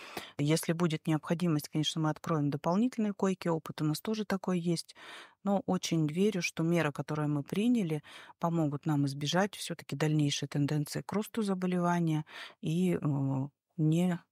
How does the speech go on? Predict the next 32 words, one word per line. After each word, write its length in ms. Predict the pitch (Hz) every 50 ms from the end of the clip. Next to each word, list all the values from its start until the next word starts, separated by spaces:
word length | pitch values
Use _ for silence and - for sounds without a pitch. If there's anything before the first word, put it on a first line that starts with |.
| _ -
ну, 600 | 175 185 170 - - - - - - 165 175 170
не 140 | 160 190
будет 300 | 190 170 170 156 151 135 -
такой 240 | - 147 - 147 139
необходимости 760 | 135 139 139 - - 151 147 190 202 202 175 - - - 147
д-, 120 | 139 - -
открывать 420 | - 147 - - - 165 151 147 143
дополнительные 520 | 143 135 - 143 143 147 143 - 156 147 -
койки 340 | - 185 196 196 - - 147
или 100 | 139 147
привлекать 540 | - - 147 139 143 143 - - 160 - -
еще 220 | - - - 151
какие-то 360 | - - - - 147 - - 135
ресурсы. 460 | - - - 170 165 - - - - -
Хочу 300 | - - 196 - - 208
отметить, 420 | 196 - 208 214 202 - 185 -
что 500 | - - - - 185 185 180 180 185 - -
на 240 | 165 156 165 165 165
территории 440 | - - 165 160 - - 175 165 165
города 380 | 160 - 165 160 156 151 156 156
Урая 320 | 156 165 180 196 196 180 175
ни 220 | 170 170 180 175
одного 400 | 165 165 156 156 165 160 165 165
случая 400 | - - - 170 151 - - 151
гриппа 360 | 156 147 151 165 160 - - 147
не 200 | 147 151 165 165
зафиксировано. 920 | 151 135 131 - 143 - - - - 147 135 127 123 139 160 170 185 196 - _ - - - - - -
Это 220 | - 185 - - 175
нас 260 | 160 151 147 - -
радует, 560 | 156 151 147 135 131 160 175 196 - - - _
потому 360 | - - - 156 156 160 160 156
что, 320 | - - - 156 151 147